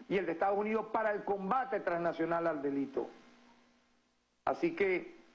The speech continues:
de esta manera, pues, despedimos esta rueda de prensa con un mensaje siempre propositivo en, en favor de la paz. La lucha contra el delito es importante porque al final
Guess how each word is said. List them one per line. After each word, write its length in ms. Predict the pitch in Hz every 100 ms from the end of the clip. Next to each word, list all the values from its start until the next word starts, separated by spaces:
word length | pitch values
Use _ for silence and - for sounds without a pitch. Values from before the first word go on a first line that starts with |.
| -
de 120 | - 151
esta 180 | 170
manera, 440 | 175 160 160 170 165
pues, 180 | 160 156
despedimos 560 | 151 - 143 151 156
esta 160 | 151 156
rueda 200 | 151 151
de 60 |
prensa 400 | 147 147 147 147
con 140 | 139 143
un 60 |
mensaje 580 | 151 139 151 143 151 139 - - - - - - - - _ _
siempre 560 | - 185 185 170 190 180
propositivo 1160 | - 185 180 170 - - 190 196 196 190 151 - - - - _ _
en, 200 | - 170 - - -
en 160 | 185 160
favor 340 | 170 175 180
de 100 | 190
la 180 | 170 -
paz. 280 | 190 185 165 -
La 140 | 165
lucha 280 | 160 165 190
contra 260 | 190 165 170
el 100 | 156
delito 640 | 156 170 170 190 175 - -
es 140 | 170 - -
importante 840 | 190 156 170 160 180 170 165 185
porque 580 | 175 170 160 - 170 170
al 160 | 160 156
final 580 | - 160 165 175 175